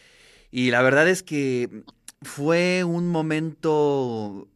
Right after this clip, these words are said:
eh, muy complicado ver el documental porque no es nada grato saber, eh, ver, eh, o recordar lo que pasó en Chile, pero al mismo tiempo,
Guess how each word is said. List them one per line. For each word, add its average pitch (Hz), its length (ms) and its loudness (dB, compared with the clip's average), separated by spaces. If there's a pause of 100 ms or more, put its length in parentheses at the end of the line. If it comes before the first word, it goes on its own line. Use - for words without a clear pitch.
(200)
eh, 113 460 -6
muy 147 680 -4
complicado 151 960 0
ver 131 340 0
el 117 240 -8
documental 107 800 -6
porque 117 300 -10
no 117 140 -6
es 127 100 -6
nada 131 280 -2
grato 113 440 -6
saber, 113 800 -6 (580)
eh, 104 260 -6
ver, 127 760 0
eh, 101 680 -8
o 117 140 -6
recordar 123 680 -2
lo 127 120 -2
que 117 120 -6
pasó 117 320 -10
en 117 140 -8
Chile, 120 360 -8
pero 117 200 -4
al 117 60 -4
mismo 131 280 -6
tiempo, 131 640 -4